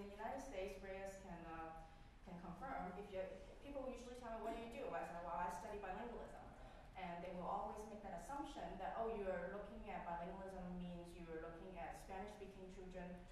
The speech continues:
who are coming from low-income families." I said, "No." <laughs> Everyone who speaks two languages can be in my study. Um, but being in education, that's the major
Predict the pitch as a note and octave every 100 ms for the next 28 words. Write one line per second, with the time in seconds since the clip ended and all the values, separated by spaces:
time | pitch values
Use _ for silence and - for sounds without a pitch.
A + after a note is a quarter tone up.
0 | - - F#3+ - G3 G3 F#3 F#3+ - A3+
1 | E3 - - F3+ F3 F3+ F#3+ F#3 G3+ F3+
2 | - - - - - - - - G#3 F#3
3 | F#3 - - - - - - - - -
4 | - - - - - - A3+ C4 C4+ D#4
5 | - - - F3+ F3 F3 G#3 - - G#3+
6 | F#3+ A3 G#3+ F#3 - - - E3 - D#3+
7 | D3 - F#3+ F#3 - - - - - -
8 | - - - F3+ E3+ D#3+ - - - G#3
9 | G3+ C#4 C#4+ C#4 A#3+ A3 F#3 A#3+ A#3+ -
10 | - F#3 - - - - F3+ F3 F#3 G#3+
11 | G#3 - -